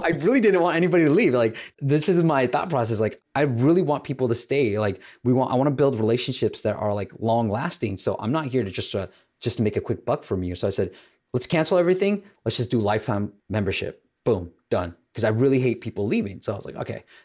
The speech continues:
that's how I sort of did that. So yeah, we got nine people that stayed and I said, "Hey, cancel everything else. Let's do a lifetime thing." And that's how I slowly built up the mastermind. We now have over seventy plus members and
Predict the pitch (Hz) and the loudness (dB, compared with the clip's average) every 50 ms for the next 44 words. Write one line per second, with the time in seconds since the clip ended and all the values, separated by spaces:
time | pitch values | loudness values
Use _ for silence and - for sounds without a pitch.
0 | _ - 107 104 - 123 104 98 90 76 - - _ _ _ _ _ _ _ _ | _ -4 -2 -2 0 0 0 0 -2 -2 -6 -8 _ _ _ _ _ _ _ _
1 | - - 120 101 95 90 - 113 107 82 92 87 95 - - - - - 123 117 | -6 -2 -2 0 0 0 0 0 0 0 -2 -6 -8 -10 -16 -10 -2 0 2 4
2 | 127 135 107 98 110 120 139 151 147 143 147 160 160 147 - 165 147 156 147 120 | 4 2 2 2 2 2 2 2 2 2 2 2 0 0 0 -2 0 2 2 2
3 | 110 - - - - 139 131 117 110 104 98 - 107 101 98 107 110 95 - - | 0 0 -2 0 2 2 2 4 2 0 0 0 0 0 0 -2 -4 -4 -2 -4
4 | 123 117 - 151 131 120 113 123 123 127 113 110 101 98 - - _ _ _ - | -4 -2 0 0 0 2 2 0 0 0 -2 -2 -2 -2 -4 -6 _ _ _ -8
5 | 98 - - 117 110 101 95 95 95 92 - - 101 92 90 87 87 - _ _ | -8 -6 -2 0 2 2 2 2 0 -2 -2 -4 -4 -4 -4 -6 -8 -10 _ _
6 | - 90 87 85 85 - - - _ _ - 95 92 92 95 92 - 98 92 90 | -8 -6 -6 -6 -8 -10 -14 -20 _ _ -6 -4 -2 -2 -2 0 0 0 0 0
7 | - - - - 95 92 92 - - 95 90 - - 90 85 - _ 90 87 87 | -2 -2 -2 0 2 2 0 0 -2 -4 -4 -2 -4 -6 -6 -6 _ -8 -6 -6
8 | 85 82 - - - 85 82 85 82 80 - - - _ - 113 123 123 123 120 | -6 -6 -8 -8 -8 -8 -6 -8 -8 -10 -12 -18 -12 _ -2 0 0 0 0 0
9 | 117 120 107 104 104 95 92 - - - _ _ _ _ _ _ - 104 98 101 | -2 -2 -2 0 -2 -2 -4 -8 -16 -20 _ _ _ _ _ _ -6 -4 -2 -2
10 | 98 - - - 98 98 110 139 147 170 185 185 180 - - - 160 151 - - | -2 -2 -2 -4 -4 -2 -2 -4 -4 -4 -4 -4 -6 -6 -4 -4 -4 -4 -4 -4
11 | 170 180 175 190 214 208 202 202 - - - _ 110 104 101 101 98 95 92 | -4 -2 0 2 2 2 2 0 -4 -10 -10 _ -4 -2 -2 -2 -2 -2 -4